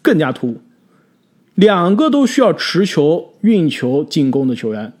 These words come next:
都是以干拔跳投为，为核心的球员，在一个球队，这怎么进攻怎么可能流畅呢？两个人怎么可能有配合呢？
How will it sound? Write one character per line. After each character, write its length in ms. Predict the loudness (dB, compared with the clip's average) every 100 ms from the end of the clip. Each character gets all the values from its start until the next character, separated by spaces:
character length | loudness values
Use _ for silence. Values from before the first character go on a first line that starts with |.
| -4
都 140 | -2
是 120 | -2
以 120 | -4
干 320 | -2 -2 -2 -2
拔 140 | -4
跳 140 | -4
投 120 | -4 -4
为， 220 | -4 -8 -18 -20 -14 -2
为 180 | -2 0
核 180 | -2
心 180 | -2 0
的 60 | -2
球 160 | -2
员， 220 | -6 -6 -14 _
在 160 | -4 -2
一 80 | -2
个 100 | -2
球 160 | -4
队， 140 | -6 -6
这 180 | -4 -4 -6 _
怎 160 | -2 0
么 280 | 0 -2 -2
进 160 | 0 2
攻 160 | 2
怎 80 | 2
么 80 | 2
可 120 | 2
能 80 | 2
流 140 | 0
畅 180 | -2 -4
呢？ 100 | -6 -12 _ _ _ _ _ _ _ _ _ 0
两 220 | 2 4
个 100 | 2
人 60 |
怎 140 | 2 2
么 100 | 0
可 200 | 0 0
能 120 | 2
有 120 | 2
配 180 | 0 -4
合 180 | -6 -8
呢？ 100 | -12